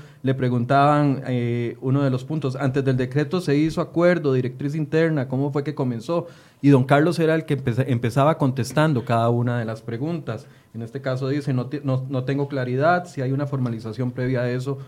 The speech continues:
o no". Cuando preguntan si el decreto fue derogado, es don Carlos el que responde. Cuando preguntan, "¿Fue consi-, consultado oficialmente la Agencia de Protección de Datos?",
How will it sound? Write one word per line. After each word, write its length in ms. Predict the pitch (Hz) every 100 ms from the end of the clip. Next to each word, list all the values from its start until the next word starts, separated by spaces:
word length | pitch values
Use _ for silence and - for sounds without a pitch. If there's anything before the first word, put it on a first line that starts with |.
| - -
o 100 | 120
no". 220 | 131 143
Cuando 280 | 131 117 113
preguntan 480 | 120 127 135 156 151
si 100 | 123
el 100 | 117
decreto 380 | 117 123 131 127
fue 100 | 131
derogado, 420 | 123 120 139 143
es 60 |
don 140 | 120 123
Carlos 320 | 120 117 117
el 100 | 117
que 140 | 110
responde. 580 | 113 113 - 190 180 170
Cuando 220 | 143 127
preguntan, 500 | 120 120 127 131 143 135 - -
"¿Fue 140 | 139
consi-, 340 | 165 156 139 131
consultado 560 | - 131 123 117 143 156
oficialmente 640 | 143 127 139 143 147 156
la 80 | 135
Agencia 260 | 127 131 156
de 80 |
Protección 480 | 131 127 117 143 143
de 80 | 143
Datos?", 420 | 139 143 151 143